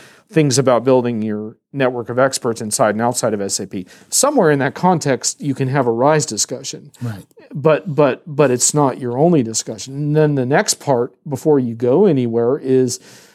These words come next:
Speaker 1: establish clear priorities and how you're gonna measure success. And don't let any vendor define what customer suc-, success looks like.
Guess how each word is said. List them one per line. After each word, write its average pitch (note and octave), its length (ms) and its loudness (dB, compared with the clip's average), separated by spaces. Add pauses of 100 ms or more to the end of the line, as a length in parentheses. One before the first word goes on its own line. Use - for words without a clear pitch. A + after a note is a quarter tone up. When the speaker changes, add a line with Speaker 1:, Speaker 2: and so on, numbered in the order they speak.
(340)
Speaker 1:
establish D#3 440 2
clear D#3 280 4
priorities D#3 540 2
and C3+ 100 -4
how C#3 60 -4
you're C#3 120 0
gonna C#3+ 160 2
measure D3 300 0
success. - 760 -4
And C#3 160 -4
don't D#3+ 200 2
let D3+ 140 4
any D#3 220 2
vendor D3 320 2
define D3 540 0
what B2+ 140 -2
customer C3 380 -4
suc-, - 420 -6
success - 480 -6
looks A3 320 -8
like. - 340 -20